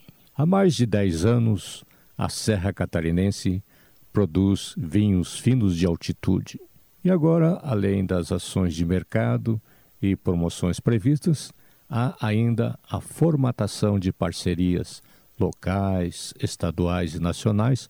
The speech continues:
para que o vinho de altitude de Santa Catarina tenha reconhecimento oficial do seu território de produção por meio, então, de uma indicação geográfica.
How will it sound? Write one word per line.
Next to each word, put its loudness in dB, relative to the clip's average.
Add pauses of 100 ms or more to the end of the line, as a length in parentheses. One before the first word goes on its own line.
(160)
para 2
que 0
o 4
vinho 2
de -2
altitude 0
de -6
Santa -2
Catarina 0 (100)
tenha 4
reconhecimento 0 (120)
oficial 0 (260)
do -2
seu 2
território 0
de -2
produção 0 (480)
por 4
meio, 4
então, 2
de -4
uma 4
indicação 0
geográfica. -2